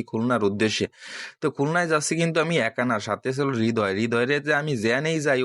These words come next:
ও বিদেশে যাওয়ার আগে, আগে কিন্তু আমি ওরা সব জায়গায় বাধাই নিয়ে যাই। তো যাই হোক, যাতে যাতে কিন্তু আমাদের সামনে তেলের পাম্প পড়ে গেছে, তেলের পাম্পের তো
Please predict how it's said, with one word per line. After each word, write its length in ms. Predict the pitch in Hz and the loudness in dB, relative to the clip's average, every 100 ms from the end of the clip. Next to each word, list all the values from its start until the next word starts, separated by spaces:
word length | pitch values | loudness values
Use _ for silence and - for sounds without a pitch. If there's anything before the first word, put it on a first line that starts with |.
| 131 | 0
ও 20 | 139 123 | -2 -2
বিদেশে 300 | 123 127 156 127 | 0 0 0 2
যাওয়ার 220 | 117 120 | 2 2
আগে, 140 | 120 123 | 2 2
আগে 80 | 117 | 2
কিন্তু 160 | 123 131 | 2 0
আমি 80 | 147 | 0
ওরা 100 | 147 143 | -2 -2
সব 100 | 110 117 | -4 0
জায়গায় 200 | 131 120 | 0 0
বাধাই 300 | 98 101 120 135 | 0 0 0 2
নিয়ে 140 | 123 101 | 2 2
যাই। 120 | 87 - - - - - | 0 -4 -16 -18 -12 -2
তো 40 | 143 | 0
যাই 140 | 139 156 | 2 0
হোক, 80 | 156 123 | 0 0
যাতে 180 | 120 135 | 0 0
যাতে 140 | 131 131 | 0 0
কিন্তু 160 | 131 131 156 | 0 -2 -2
আমাদের 200 | 143 156 | -2 0
সামনে 200 | 147 139 143 | -2 -2 -2
তেলের 260 | 120 120 113 | -2 -4 -4
পাম্প 140 | 143 135 | -6 -4
পড়ে 160 | 139 131 | -2 0
গেছে, 200 | 127 127 139 | 0 -2 -2
তেলের 240 | 120 113 117 | 0 0 0
পাম্পের 260 | 135 139 | -2 -4
তো 40 | 151 | -4